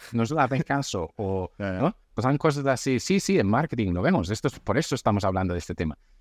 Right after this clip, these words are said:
Speaker 1: Pero no había
Speaker 2: Ya.
Speaker 1: o sea, esto te das cuenta, no hay una integración total,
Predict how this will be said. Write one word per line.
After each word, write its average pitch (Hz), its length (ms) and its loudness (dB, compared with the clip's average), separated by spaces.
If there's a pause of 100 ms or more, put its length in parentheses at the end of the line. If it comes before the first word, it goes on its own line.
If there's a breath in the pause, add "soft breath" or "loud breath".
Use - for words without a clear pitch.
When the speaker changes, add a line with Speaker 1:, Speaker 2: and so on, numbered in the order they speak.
(180)
Speaker 1:
Pero 131 160 2
no 151 120 4
había 165 440 4 (380)
Speaker 2:
Ya. 104 280 2 (180)
Speaker 1:
o - 40 -18
sea, 92 240 -6
esto 113 180 0
te 139 60 4
das 139 120 2
cuenta, 135 200 -2
no 123 280 2
hay 151 180 2
una 127 160 2
integración 120 720 -2
total, 139 540 0